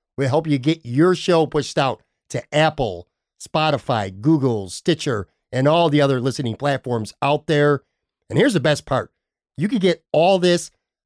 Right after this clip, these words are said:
for just fifteen bucks a month, the same rate as any other hosting site would charge you just for the initial setup. So, if you're ready to do more than just listen to us talk about your favorite team,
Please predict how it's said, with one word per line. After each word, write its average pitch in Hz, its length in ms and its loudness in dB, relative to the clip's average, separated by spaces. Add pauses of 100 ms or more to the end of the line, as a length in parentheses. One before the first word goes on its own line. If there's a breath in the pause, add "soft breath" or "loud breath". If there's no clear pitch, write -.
for 143 100 0
just 135 340 -4 (180)
fifteen 156 680 -2
bucks 127 460 -4 (300)
a 120 60 -2
month, 117 340 -4 (320)
the 127 100 -6
same 190 320 2
rate 180 200 2
as 151 200 -2 (140)
any 202 220 2
other 175 180 0
hosting 170 320 -2
site 165 240 -6
would 143 120 -6
charge 156 320 -2
you 156 220 -4 (340)
just 127 400 -2
for 180 100 -10
the 170 140 -4
initial 170 320 0
setup. 160 480 -4 (480)
So, 175 380 -2 (520)
if 104 120 -8
you're 190 160 2
ready 214 220 2
to 175 100 -2
do 160 160 2
more 151 360 2
than 175 160 2
just 165 220 -4
listen 151 300 -2
to 123 140 0
us 180 160 0
talk 139 220 -4
about 131 200 -4
your 110 100 -8
favorite 110 320 -8
team, 113 380 -8